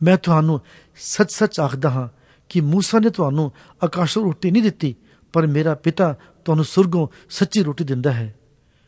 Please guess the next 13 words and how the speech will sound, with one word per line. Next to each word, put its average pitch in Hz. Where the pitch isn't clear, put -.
ਕਿਉਂਕਿ 165
ਪਰਮੇਸ਼ਰ 160
ਦੀ 180
ਰੋਟੀ 160
ਉਹ 202
ਹੈ 151
ਜੋ 185
ਸੁਰਗੋਂ 202
ਉਤਰਦੀ 139
ਹੈ 117
ਅਤੇ 170
ਸੰਸਾਰ 170
ਨੂੰ 165